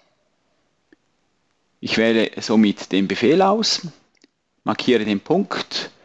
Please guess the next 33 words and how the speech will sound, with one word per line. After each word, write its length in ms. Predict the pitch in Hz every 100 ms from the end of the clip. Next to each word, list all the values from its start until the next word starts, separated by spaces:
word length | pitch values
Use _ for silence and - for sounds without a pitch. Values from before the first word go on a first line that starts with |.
| _ _ _ _ -
gebe 240 | 110 -
die 120 | -
Distanz 540 | 95 101 - 117 147 -
ein, 180 | 123 123
zwei 240 | - 92
Meter 400 | 90 131 - 170
in 120 | 151
diesem 280 | 139 139 143
Beispiel, 600 | 123 117 - - 117 120 - _ _
und 140 | 110 104
der 60 |
Punkt 380 | 107 - 107 -
wird 200 | 101 -
nachkopiert. 640 | 85 - - - - - - - - _ _ _ _ _ _ _ _ _ _ _ _ _ _ _ _ -
Diese 240 | 175 -
Arbeitstechnik 760 | 101 131 147 - 131 - 139 -
verwende 340 | 104 107 113
ich 120 | 110
zum 120 | - 95
Beispiel 380 | 87 - -
auch, 300 | 76 107 - - - - -
wenn 120 | 107
ich 120 | 101
einen 140 | 90 90
Katasterplan 800 | 101 - 101 - 107 104 92 95
nur 180 | 101
als 220 | 71 95 -
Bild 220 | 151 165
importieren 600 | 147 - 135 - 127 120
kann 280 | - 110 107 - - _
und 220 | - 110
die 80 | 104
Höhenlinien 580 | 95 104 101 101 107 98